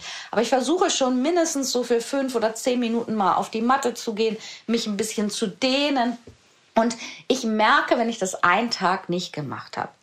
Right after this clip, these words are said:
Also probiert das mal aus. Das ist ein absolutes Klischee,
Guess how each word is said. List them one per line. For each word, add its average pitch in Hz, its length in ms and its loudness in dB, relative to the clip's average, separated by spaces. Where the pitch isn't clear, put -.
Also 214 480 6
probiert 185 480 0
das 165 140 -4
mal 156 180 2
aus. 185 400 4
Das 160 160 -2
ist - 160 -8
ein 151 200 -4
absolutes 196 760 0
Klischee, 202 640 0